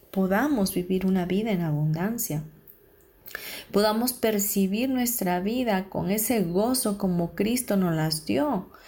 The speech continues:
como esa vida en abundancia que podemos tener a través de la elección,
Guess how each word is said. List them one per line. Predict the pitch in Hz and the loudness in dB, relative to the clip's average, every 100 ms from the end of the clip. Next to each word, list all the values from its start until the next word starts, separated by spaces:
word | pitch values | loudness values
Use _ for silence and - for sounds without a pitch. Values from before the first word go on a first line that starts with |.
| - - - | -18 -18 -2
como | 214 220 208 | 0 2 2
esa | 220 233 262 | 2 2 0
vida | 233 233 233 | 2 2 2
en | 226 | 2
abundancia | 202 196 180 170 185 226 277 285 220 202 | 2 2 2 2 2 2 0 0 0 0
que | 202 | -2
podemos | 196 180 165 190 277 311 226 220 - | -2 0 2 2 2 2 0 -2 -4
tener | - 175 180 208 311 330 | -2 0 2 2 0 0
a | - 190 | -2 -2
través | 190 190 208 | 0 0 0
de | 240 | 0
la | 214 | 2
elección, | 185 170 160 - - 254 330 208 | 2 0 -2 -4 -4 -2 0 0